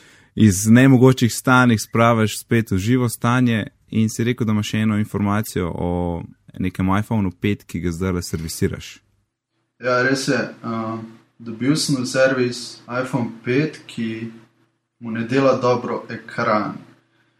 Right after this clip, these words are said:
Speaker 2: In najprej sem naredil vse tipične zadeve, kot je na primer restore iz D F stanja in podobno, ampak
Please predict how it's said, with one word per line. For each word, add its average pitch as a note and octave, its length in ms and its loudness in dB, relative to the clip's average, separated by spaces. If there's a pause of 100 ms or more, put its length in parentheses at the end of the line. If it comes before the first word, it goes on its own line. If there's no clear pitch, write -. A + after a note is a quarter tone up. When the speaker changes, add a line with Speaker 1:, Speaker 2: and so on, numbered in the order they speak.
(280)
Speaker 2:
In A2 480 -4 (200)
najprej B2 420 -2
sem B2 180 -4
naredil A#2 380 -2
vse B2 480 0
tipične A#2 760 -6 (380)
zadeve, A#2 680 -4
kot - 180 -8
je A2 60 -2
na G#2+ 100 -2
primer A2 520 -8 (280)
restore A#2 580 -6
iz G#2+ 120 -6
D A#2 100 -6
F A#2 300 -6
stanja A2+ 540 -4 (1300)
in A#2 180 -8
podobno, B2+ 680 0
ampak B2+ 420 -4